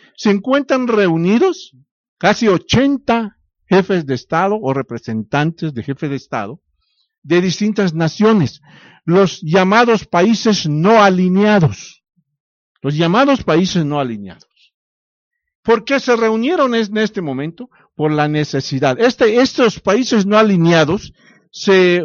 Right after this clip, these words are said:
juntaron por primera vez en mil novecientos sesenta y uno. En mil novecientos sesenta y uno. Soportaron toda gran parte de la guerra, de la Guerra Fría.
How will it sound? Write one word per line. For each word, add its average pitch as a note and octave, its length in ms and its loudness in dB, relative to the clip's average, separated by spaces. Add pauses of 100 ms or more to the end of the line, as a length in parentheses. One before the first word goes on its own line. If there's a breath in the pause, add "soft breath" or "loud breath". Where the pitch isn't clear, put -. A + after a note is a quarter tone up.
(140)
juntaron B3+ 680 -2
por G#3 220 0
primera G#3 340 2
vez A3+ 220 0
en F#3 100 0
mil A#3+ 140 0
novecientos G#3 480 -2
sesenta D#3+ 400 -2
y G#3 80 4
uno. C#4+ 280 2 (1400)
En D#3 160 2
mil D#4 160 4
novecientos G3+ 500 2
sesenta A#2+ 440 -6
y G2 80 -8
uno. F2 180 -14
Soportaron A3 840 -2
toda B3+ 420 0 (240 soft breath)
gran A3+ 300 0
parte A#3 340 2
de G3+ 140 2
la D3 140 0
guerra, F#3 600 0
de C#3 160 -4
la C#3 120 0
Guerra E3+ 280 -2
Fría. F3+ 540 0